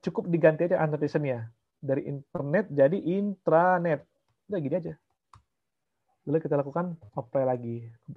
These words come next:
kubectl, apply, minf, to-do list service dot yaml. Apply nih.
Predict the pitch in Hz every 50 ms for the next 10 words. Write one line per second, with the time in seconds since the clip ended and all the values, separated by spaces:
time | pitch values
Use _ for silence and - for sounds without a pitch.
0 | - _ - - - 143 - 156 156 160 180 202 208 208 208 208 202 202 208 202
1 | 185 170 - _ _ _ _ 147 135 - _ _ 147 147 156 160 170 170 170 170
2 | 175 175 175 175 175 175 180 180 175 156 143 139 - - 151 160 160 165 165 165
3 | 165 165 165 165 165 - _ _ _ _ _ _ _ _ _ _ _ _ _ _
4 | _ _ _ - - 131 127 127 127 131 - - 131 - - 151 151 151 147 143
5 | 156 - 143 120 123 127 123 123 123 127 117 113 - _ - - _ _ _ _
6 | _ _ _ _ _ _ _ _ _ _ _ _ _ _ _ _ - 139 - -
7 | - 151 156 156 151 147